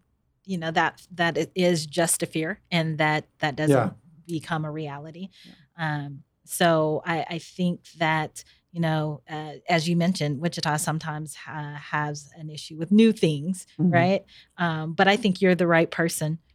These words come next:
Speaker 1: um, to, to bring these new ideas and help us, uh, become future forward thinking. So,
Speaker 2: Oh, thank you.
Speaker 1: yeah. I'll, uh, pass it over to Don so he can ask a couple questions. So what I'm going to do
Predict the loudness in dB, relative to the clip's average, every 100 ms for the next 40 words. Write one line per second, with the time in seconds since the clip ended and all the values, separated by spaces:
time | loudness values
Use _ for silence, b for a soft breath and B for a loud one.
0 | _ _ 0 0 0 -4 -6 -2 -2 -2
1 | -6 -6 0 0 0 -4 -4 0 2 2
2 | 2 2 0 -2 -6 -4 -6 -8 -8 -10
3 | -8 -8 -8 -8 -8 -8 -6 -6 -4 -4
4 | -2 -2 0 -2 -8 -10 -8 -14 -20 -20
5 | -20 -6 -4 -4 -4 -6 -6 -8 -10 _
6 | -12 -12 -14 _ b b b b 6 8
7 | 8 8 8 4 2 2 2 4 4 6
8 | 4 4 6 6 6 6 4 4 4 2
9 | 2 0 0 0 0 2 4 6 6 6
10 | 8 8 10 8 8 6 6